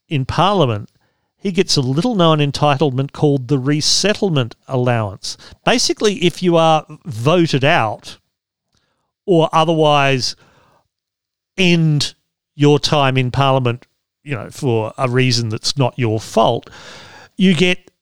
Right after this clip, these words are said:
three months of your basic salary plus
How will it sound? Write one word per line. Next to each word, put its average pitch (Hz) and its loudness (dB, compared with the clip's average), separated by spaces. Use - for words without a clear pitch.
three 233 2
months 202 0
of 156 -4
your 151 0
basic 151 0
salary 135 -2
plus 208 0